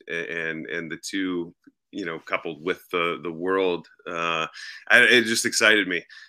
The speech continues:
And, uh, e-, and, you know, Josh and I started talking about it years ago, and we had very similar interests. We liked the s-, similar movies, similar filmmakers. And, um, y-, you know, so just from a story aspect and a character aspect, I was hooked right away. And then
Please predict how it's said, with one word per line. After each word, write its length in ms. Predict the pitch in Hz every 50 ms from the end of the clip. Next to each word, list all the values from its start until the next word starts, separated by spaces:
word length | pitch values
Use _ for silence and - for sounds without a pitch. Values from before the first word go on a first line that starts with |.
| _ _ - -
And, 320 | 104 104 104 101 101 98
uh, 380 | 104 98 95 92 90 87 78 67 64 - -
e-, 160 | - 104 - -
and, 380 | 90 101 101 101 95 92 95 - _
you 240 | 92 - 87 101 92
know, 180 | 87 87 87
Josh 340 | 85 - 101 98 98 95 -
and 80 | 101 95
I 40 |
started 260 | 90 - - 92 90 92
talking 220 | 95 98 98 95
about 180 | 85 85 82 80
it 80 | -
years 280 | 82 90 95 95 87 -
ago, 480 | 92 - 87 85 87 87 90 87 82
and 120 | 80 78 78
we 80 | 82
had 240 | 90 90 85 82 85
very 220 | 87 95 95 95 90
similar 400 | - - 87 82 82 78 78 78
interests. 320 | 76 - - - - -
We 60 | - 80
liked 220 | 85 85 82 -
the 40 | -
s-, 160 | - - - - - -
similar 400 | - - - 95 90 87 85 80
movies, 500 | 80 80 82 80 78 82 82 78 - -
similar 260 | - 85 82 80 80 - -
filmmakers. 680 | 82 80 80 80 78 76 73 - _ 80 80 80 - - - - - - - _ _ - -
And, 420 | 90 85 85 85 82 82 80 80 78 _ _ -
um, 500 | - 82 80 80 80 78 78 76 78 76 - _ _ _ _ _ - - - - _ _ _ _ - - - -
y-, 60 | 78
you 360 | 78 67 78 85 90 110 113
know, 120 | 101 92 90
so 180 | - - 107
just 240 | 95 87 113 107 -
from 180 | - 113 101 92
a 40 |
story 440 | 87 - - 95 95 98 101 98 90
aspect 640 | 82 80 80 78 - - 85 82 80 80 - - -
and 140 | - 87
a 60 | 80 76
character 540 | - - 104 104 107 104 - - 82 78
aspect, 560 | 78 73 73 76 - - - 85 78 76 - -
I 80 | 85
was 160 | 82 80 -
hooked 240 | - 87 80 - -
right 160 | 78 73 71
away. 380 | 71 73 76 73 73 73 76 76
And 120 | 71 73
then 200 | 76 76 76 76